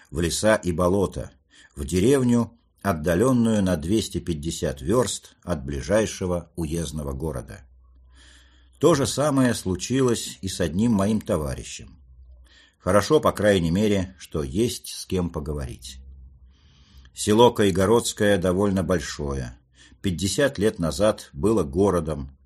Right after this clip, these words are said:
в нём сто дворов и около семисот жителей-крестьян. Оно лежит на берегу реки Камы, на границе Пермской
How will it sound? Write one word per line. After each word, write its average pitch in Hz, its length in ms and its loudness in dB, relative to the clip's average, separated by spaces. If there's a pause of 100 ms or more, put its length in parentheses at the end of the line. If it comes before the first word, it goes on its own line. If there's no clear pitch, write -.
(340)
в 76 80 -4
нём 143 240 0
сто 113 280 -2
дворов 80 600 -2 (560)
и 107 100 2
около 127 460 4
семисот 113 760 0
жителей-крестьян. 90 1300 -4 (540)
Оно 120 280 2
лежит 139 540 0
на 101 160 0
берегу 90 400 0
реки 113 320 -2
Камы, 67 580 -4 (140)
на 82 160 -2
границе 90 560 0
Пермской 104 800 -2